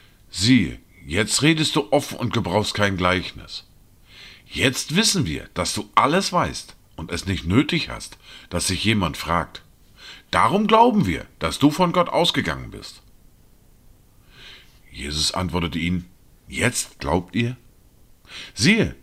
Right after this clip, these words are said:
es kommt die Stunde, und sie ist jetzt schon da, wo ihr euch zerstreuen werdet, jeder in das Seine, und mich allein lasst. Aber ich bin nicht allein,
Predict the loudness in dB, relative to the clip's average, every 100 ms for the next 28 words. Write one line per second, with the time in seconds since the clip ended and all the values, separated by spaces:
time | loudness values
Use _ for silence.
0 | _ -2 0 0 2 0 2 2 0 -2
1 | -6 -4 -2 0 0 2 4 4 4 4
2 | 2 -2 -16 -20 -20 -2 0 2 4 2
3 | 2 -2 -2 -2 0 0 0 0 -2 -8
4 | -14 -20 _ _ -20 -18 -10 -2 2 2
5 | 4 2 4 4 4 2 -6 -12 -18 -6
6 | -4 0 0 2 2 4 2 -2 -8 -12
7 | -20 -20 -20 -20 -20 -20 -20 -20 -20 -20
8 | -20 -20 _ _ 2 2 2 2 0 0
9 | 0 0 0 -2 -8 -10 -14 -18